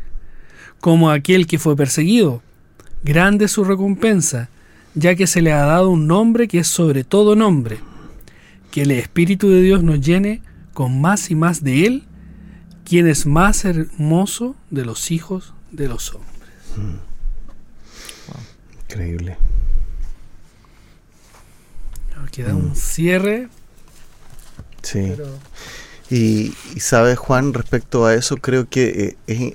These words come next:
Speaker 2: es interesante cuando hablamos del fruto del Espíritu, cuando hablamos de las bienaventuranzas, nos damos cuenta que esto nos, no nos va a traer reconocimiento social.
Speaker 1: Exacto.
Speaker 2: Pero sí nos va a traer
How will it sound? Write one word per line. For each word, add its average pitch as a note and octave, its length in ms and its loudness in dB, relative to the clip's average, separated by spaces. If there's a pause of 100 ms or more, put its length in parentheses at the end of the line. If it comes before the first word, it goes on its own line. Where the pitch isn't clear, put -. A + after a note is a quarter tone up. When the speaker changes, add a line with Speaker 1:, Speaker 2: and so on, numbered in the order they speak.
Speaker 2:
es A2+ 260 -8
interesante A2+ 600 -2
cuando G2 240 0
hablamos G#2 340 0
del G2 120 -2
fruto A#2 380 -2
del A2 120 2
Espíritu, G2+ 720 -2
cuando F#2+ 260 -4
hablamos G2 400 0
de G2+ 80 0
las F2+ 160 -4
bienaventuranzas, F#2 1080 -2 (680)
nos G#2+ 240 -2
damos B2+ 240 -2
cuenta C3+ 300 -2
que C3 140 -6
esto C3 180 -4
nos, A2+ 140 -4 (200)
no C3 320 2
nos F3 320 0 (100)
va D3 220 4
a D#3+ 60 2
traer C#3 380 2
reconocimiento B2 1040 -6
social. - 540 -8 (480)
Speaker 1:
Exacto. A#2+ 560 -12 (460)
Speaker 2:
Pero G2+ 180 0
sí E3+ 540 0
nos C3+ 280 -2
va B2 400 0
a A2 60 -2
traer G2+ 500 0